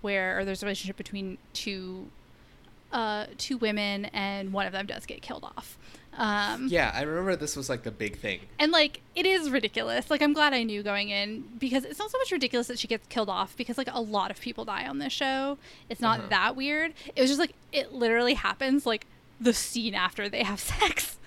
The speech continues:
Speaker 1: It's like
Speaker 2: Really?
Speaker 1: they
Speaker 2: Holy
Speaker 1: finally
Speaker 2: shit.
Speaker 1: get together,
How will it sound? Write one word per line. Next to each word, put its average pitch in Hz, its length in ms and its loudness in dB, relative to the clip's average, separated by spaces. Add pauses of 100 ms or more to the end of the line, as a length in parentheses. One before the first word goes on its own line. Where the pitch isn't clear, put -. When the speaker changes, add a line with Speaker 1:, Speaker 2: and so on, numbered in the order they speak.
(420)
Speaker 1:
It's 480 80 4
like 466 80 6 (160)
Speaker 2:
Really? 285 180 4
Speaker 1:
they - 40 8
Speaker 2:
Holy - 180 2
Speaker 1:
finally 285 340 10
Speaker 2:
shit. 262 80 0
Speaker 1:
get 254 160 0
together, 247 540 4